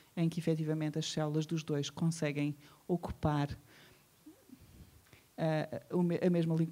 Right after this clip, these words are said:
localização é na sobreposição das duas imagens, portanto é em, em forma virtual.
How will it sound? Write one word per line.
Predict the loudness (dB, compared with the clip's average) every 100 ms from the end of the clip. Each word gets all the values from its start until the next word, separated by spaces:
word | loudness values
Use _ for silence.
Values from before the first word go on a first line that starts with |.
| 0
localização | 0 2 4 4 2 0 0 0 -2
é | -2 2
na | 2
sobreposição | 0 -4 -2 -4 -4 -2 -2 -2 2 2
das | 4 2
duas | 4 4 4
imagens, | 2 2 0 -2
portanto | -4 -4 -4 -2
é | -2 -2 -6 -18 -20 _ _ _ _ _ -4 4
em, | 4 4 4
em | 2
forma | 4 4 6 6
virtual. | 8 6 6 4 4 0